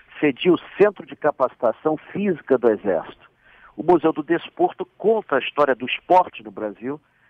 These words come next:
desde o período colonial até os nossos dias. Independente disso, lá dentro também tem um museu,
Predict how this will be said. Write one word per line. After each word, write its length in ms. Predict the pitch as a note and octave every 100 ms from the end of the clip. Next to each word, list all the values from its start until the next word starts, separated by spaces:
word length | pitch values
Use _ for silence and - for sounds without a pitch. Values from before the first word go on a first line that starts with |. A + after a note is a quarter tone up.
| _ _
desde 260 | E3+ G3 E3
o 40 |
período 340 | - C3+ A#2+ B2
colonial 680 | D#3 D#3 D#3 C#3 B2+ F3 - _ _ _
até 340 | C#3+ - E3 E3+
os 140 | -
nossos 400 | D3+ D#3 E3 -
dias. 340 | - A#2+ F2+ - - _ _ _ D#3
Independente 600 | G#3 G3+ G3 F#3 G3+ D#3
disso, 320 | G3+ G#3+ D#3+
lá 200 | D#3 F#3
dentro 360 | D3 E3 F#3
também 320 | - G3 F#3+ F#3 -
tem 240 | F#3+ G#3
um 140 | G#3+ G#3
museu, 600 | A#3 A3 C#3+ D3 F3